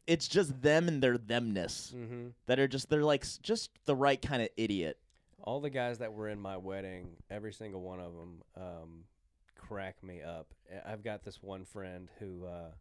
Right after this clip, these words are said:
Speaker 2: every time he sees a black dude on T V,
Speaker 1: <laughs>
Speaker 2: he'll go, "Is that Danny Glover?"
Speaker 1: <laughs>
Speaker 2: And he says it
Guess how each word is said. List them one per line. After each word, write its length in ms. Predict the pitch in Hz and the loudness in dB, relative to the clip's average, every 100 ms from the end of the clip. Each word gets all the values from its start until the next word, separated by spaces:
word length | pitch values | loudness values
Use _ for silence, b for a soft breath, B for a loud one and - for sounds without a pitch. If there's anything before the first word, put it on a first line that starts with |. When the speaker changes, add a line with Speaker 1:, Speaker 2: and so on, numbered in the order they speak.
| _ _ _ _ _ _ 302 - | _ _ _ _ _ _ -20 -14
Speaker 2:
every 300 | 113 117 120 | -10 -8 -10
time 460 | 107 101 101 90 85 - _ | -10 -10 -10 -10 -12 -18 _
he 180 | 107 | -18
sees 360 | 104 104 95 92 - | -16 -12 -12 -14 -16
a 60 | |
black 340 | 85 92 92 92 | -12 -8 -8 -10
dude 200 | - 90 | -12 -12
on 180 | 87 82 | -12 -14
T 200 | - 90 | -14 -14
V, 420 | 80 82 71 69 - | -12 -12 -14 -16 -12
Speaker 1:
<laughs> 380 | - - - - | -10 -10 -12 -10
Speaker 2:
he'll 120 | 104 | -10
go, 380 | 175 - 85 73 _ _ _ _ - | -8 -8 -8 -12 _ _ _ _ -18
"Is 80 | 101 | -12
that 120 | 175 | -8
Danny 260 | 208 196 117 | -8 -8 -10
Glover?" 500 | 92 98 127 147 - - | -8 -8 -6 -8 -12 2
Speaker 1:
<laughs> 0 | 240 - - - - 381 - - - - - - - - 143 - - 1077 - - - - - B B B | 8 8 6 0 8 8 8 2 -6 -6 -4 -8 -8 -6 -6 -6 -8 -8 -10 -10 -8 -10 -10 B B B
Speaker 2:
And 160 | 165 170 | 6 6
he 120 | 196 | 6
says 440 | 175 - 202 220 | 0 4 4 6
it 220 | 175 139 | 2 0